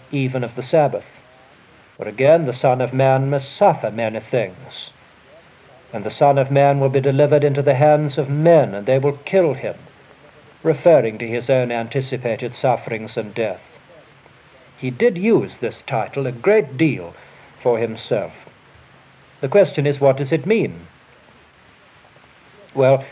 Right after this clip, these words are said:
it's an Aramaic expression, and literally it simply means man. And perhaps part of the reason why Jesus used this title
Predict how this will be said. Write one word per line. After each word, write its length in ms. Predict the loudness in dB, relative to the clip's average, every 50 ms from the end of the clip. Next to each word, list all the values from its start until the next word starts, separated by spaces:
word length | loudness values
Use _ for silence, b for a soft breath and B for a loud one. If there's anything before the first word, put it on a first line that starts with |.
| B B
it's 180 | -8 -4 -2
an 80 | 0 2
Aramaic 760 | 4 4 4 4 4 4 4 4 4 4 0 -4 -10 -18 -20 _ _ _ _ -8
expression, 800 | -8 -8 -8 -10 -16 -6 -2 0 0 0 0 -4 -6 -6 -6 -6 B B B B B B B B B -4
and 400 | -2 -2 -2 -2 -4 -8 -12 -10 -10 -10 -6
literally 560 | -2 -2 -2 -2 -2 -6 -4 -4 -4 0 0
it 160 | 0 0 -2
simply 320 | -4 -6 -6 -4 -2 -2 -2
means 340 | 0 -2 -2 -2 -4 -4
man. 680 | -4 0 2 4 4 4 4 2 -2 -8 -10 -16 -20 -20 b b b b b b b 2
And 220 | 4 4 4 2
perhaps 340 | 0 2 2 0 0 -2 -6
part 300 | 0 4 4 4 4 2
of 80 | -2
the 100 | -6 -6
reason 340 | -4 -4 -6 -6 -6 -6 -2
why 180 | 0 0 0 0
Jesus 460 | -2 -2 -4 -4 -4 -4 -8 -6 -2
used 300 | 0 0 0 0 0 -2
this 180 | -4 -4 -4 -4
title 460 | 0 2 4 4 4 4 2 2 0